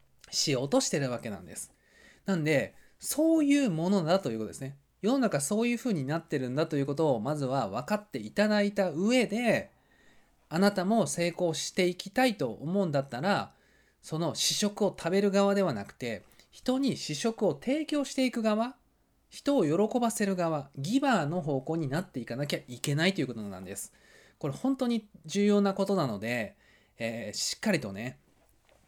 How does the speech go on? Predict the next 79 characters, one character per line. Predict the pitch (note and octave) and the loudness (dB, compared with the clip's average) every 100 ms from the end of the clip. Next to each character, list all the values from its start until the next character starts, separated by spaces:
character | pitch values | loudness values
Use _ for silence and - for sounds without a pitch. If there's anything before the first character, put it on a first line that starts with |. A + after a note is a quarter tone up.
| - | -12
あ | B2 | -10
の、 | A2 A2 | -10 -8
分 | |
か | C3+ | -4
っ | D3 | -2
と | |
い | C3 | -4
て | |
く | G2+ | -6
だ | |
さ | F2 F#2+ | -12 -16
い。 | - _ _ - - _ _ _ | -18 _ _ -20 -20 _ _ _
あ | A#2+ | -12
の、 | A#2 A2 G#2+ - | -8 -8 -8 -6
く | - | -4
れ | F3+ | -2
く | F#3 | -2
れ | |
く | F#3 F3+ | -2 -4
ん | |
っ | |
て | A#2+ | -4
結 | - - - - | -10 -8 -10 -8
構 | G#2 | -4
多 | D#3 | -2
い | B3 | 0
ん | G#3 | 0
で | G2 | -4
す | - | -10
よ。 | - - _ _ _ _ - | -16 -20 _ _ _ _ -16
え | G#2 G2 F#2 F2+ F2 - - | -12 -12 -12 -14 -16 -20 -2
ー、 | |
あ | E3+ | 2
な | A3+ | 2
た | F#3 | 2
が、 | D3 D3+ - | 0 -2 -2
あ | |
な | G3 | -2
た | B3 | 0
は | G3 | -2
そ | F#3+ G#3 | 0 -2
う | |
じ | - | -2
ゃ | |
な | D3 | -2
い | F#3+ | -2
か | A2 | -4
も | F#2+ | -12
し | G2+ | -16
れ | |
な | G2 | -18
い。 | - _ _ _ | -20 _ _ _
で | F3+ | -4
も | D#3+ | 0
あ | |
な | F#3+ | 0
た | E3 | 0
の | |
周 | A#2 B2+ D3+ | 0 0 0
り | |
に | D#3 D#3+ | 0 0
い | D#3 | 0
る | D#3+ C#3+ | 0 -2
く | - | -4
れ | D3 | -4
く | C#3+ | -2
れ | C#3 | -2
く | C#3 | -4
ん、 | |
ほ | B2+ F#3+ | -2 -2
ん | |
と | G#3 | 0
た | G3+ | -4
く | F#3+ | -4
さ | F#3+ | -4
ん | E3+ | -2
い | |
ま | D#3+ D#3 | -2 -2
す。 | - | -4